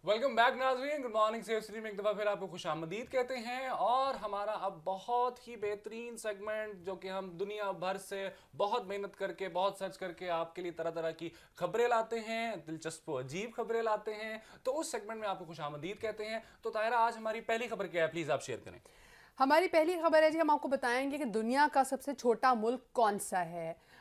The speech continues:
Speaker 2: आप, आप, बहुत से लोग आपको अक्सर ये, मतलब, बड़ा ही कॉमन सा क्वेश्चन है, जिसके, जिसके जवाब में लोग कह देते हैं कि जी, वेटिकन सिटी वो सिटी है या वो मुल्क है जो सबसे छोटा है।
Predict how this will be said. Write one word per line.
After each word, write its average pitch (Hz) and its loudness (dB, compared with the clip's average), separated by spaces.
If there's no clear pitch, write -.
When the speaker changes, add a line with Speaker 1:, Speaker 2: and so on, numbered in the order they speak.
Speaker 2:
आप, 196 0
आप, 220 6
बहुत 247 0
से 320 0
लोग 277 6
आपको 262 4
अक्सर - 2
ये, 233 -6
मतलब, 233 -4
बड़ा 277 4
ही 294 0
कॉमन 269 2
सा 349 0
क्वेश्चन 233 0
है, 202 -2
जिसके, 233 -4
जिसके 202 -4
जवाब 214 6
में 240 2
लोग 220 4
कह 208 4
देते 214 0
हैं 226 0
कि 233 -2
जी, 233 -2
वेटिकन 277 2
सिटी 269 -2
वो 254 2
सिटी 247 -2
है 233 2
या 262 4
वो 269 4
मुल्क 247 0
है 233 0
जो 226 -4
सबसे 226 -8
छोटा 220 0
है। 202 2